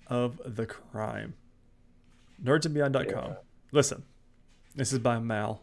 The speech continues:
Speaker 1: again. Much better episode than the first one. Again, not a high bar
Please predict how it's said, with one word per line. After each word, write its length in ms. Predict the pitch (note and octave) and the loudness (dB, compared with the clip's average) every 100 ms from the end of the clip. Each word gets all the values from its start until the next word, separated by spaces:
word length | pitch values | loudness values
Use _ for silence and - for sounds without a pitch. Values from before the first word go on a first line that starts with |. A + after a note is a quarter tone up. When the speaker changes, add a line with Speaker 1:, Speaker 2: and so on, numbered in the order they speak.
| - | -8
Speaker 1:
again. 340 | A#2 A2 A2 - - - - - - - - - - - - - - - | -4 -4 -4 -10 -20 -20 -20 -20 -20 -20 -20 -20 -20 -20 -20 -20 -20 -8
Much 320 | A#2 C#3+ F#3+ | 2 4 4
better 200 | F#3+ F3+ | 4 6
episode 280 | D3+ D3+ C3+ | 6 4 0
than 120 | B2 | 0
the 60 | A#2 | -2
first 260 | - - - | -4 -8 -8
one. 140 | - - - - - | -14 -14 -20 -20 -12
Again, 380 | B2 C3+ C#3+ C3+ - | 0 4 6 4 -2
not 380 | A#2 A#2+ E3+ D#3+ | 0 2 4 4
a 80 | |
high 340 | C#3+ - F3 A3+ | 2 4 4 6
bar 440 | D#3+ A#2 G#2+ A#2+ | 6 4 4 -4